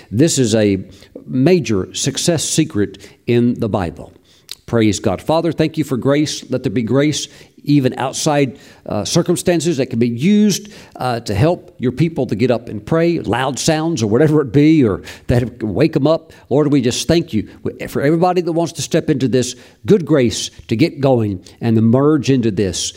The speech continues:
Thank you, Father, in Jesus' name. And we thank you for the amazing things that await us in your presence. In Jesus' name, amen. If you're watching today's program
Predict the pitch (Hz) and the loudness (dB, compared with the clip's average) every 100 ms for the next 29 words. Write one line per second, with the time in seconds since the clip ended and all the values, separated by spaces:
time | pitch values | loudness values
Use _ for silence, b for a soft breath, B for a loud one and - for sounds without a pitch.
0 | B - 135 139 123 123 123 123 123 123 | B -4 -2 0 -2 -2 0 0 -2 -4
1 | 98 95 135 123 120 - 110 104 95 95 | -6 0 2 2 -2 -4 0 0 0 -2
2 | 95 B B B 87 90 - 151 127 101 | -8 B B B -8 -6 -2 -2 -2 -4
3 | 104 107 127 131 113 98 135 131 107 - | 0 2 2 2 0 0 2 2 0 -6
4 | - B B 107 90 87 135 131 82 - | -10 B B -4 -2 0 2 2 0 -6
5 | - - B - 107 123 131 110 98 87 | -8 -12 B -4 0 0 0 -4 -2 -6
6 | 107 110 98 120 113 110 - 110 101 98 | -6 -6 0 2 2 0 -2 0 0 0
7 | 101 - B B B 104 92 110 87 64 | -2 -8 B B B -4 0 0 0 -6
8 | 73 B B B 90 101 117 139 131 120 | -14 B B B -4 -2 -2 -2 -2 0
9 | 117 117 - 156 131 147 147 147 | 2 0 -2 -4 0 2 0 -2